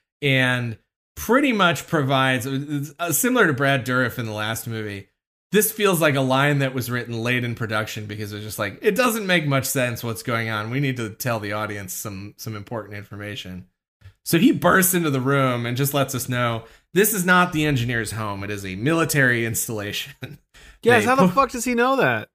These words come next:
Speaker 1: Yeah, uh, 'cause we need to know that. That's how. Um, they put it out here 'cause they're not stupid enough to make weapons of mass destruction on their own doorstep. So
Speaker 2: Mm.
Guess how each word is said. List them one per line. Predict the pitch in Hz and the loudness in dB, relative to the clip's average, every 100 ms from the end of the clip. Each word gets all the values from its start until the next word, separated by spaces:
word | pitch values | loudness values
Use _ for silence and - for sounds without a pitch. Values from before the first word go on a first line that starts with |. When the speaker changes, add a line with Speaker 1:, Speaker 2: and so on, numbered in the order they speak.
| - | 2
Speaker 1:
Yeah, | 170 101 - - _ - | 2 2 -8 -20 _ 2
uh, | 151 143 | 4 4
'cause | 143 180 143 | 6 4 4
we | 127 185 | 4 4
need | 185 143 113 | 4 4 0
to | |
know | 110 101 95 | -6 -6 -6
that. | 92 87 | -8 -4
That's | 127 123 | -2 -2
how. | 113 98 95 92 _ _ - | -2 -4 -6 -10 _ _ -8
Um, | 127 117 117 113 113 110 104 - | 0 2 2 0 -2 -6 -10 -2
they | 139 | 2
put | 139 196 | 4 6
it | 196 | 6
out | 233 | 4
here | 196 185 | 4 2
'cause | 180 151 | 2 0
they're | 180 | 2
not | 202 190 | 2 0
stupid | - 220 196 | 0 0 2
enough | 160 147 143 | 2 2 0
to | 143 | -2
make | 147 147 | -2 -2
weapons | 156 151 139 | -6 -4 -4
of | 135 | -2
mass | 147 147 | -4 -4
destruction | - 135 - 123 - 143 | -6 -6 -4 -4 -4 -4
on | 131 139 | -2 -2
their | 143 | -4
own | 151 151 | -4 -4
doorstep. | 156 190 180 - 73 - | -4 -4 -6 -10 -14 -14
So | - 104 101 | -8 -6 -4
Speaker 2:
Mm. | 95 95 | -6 -10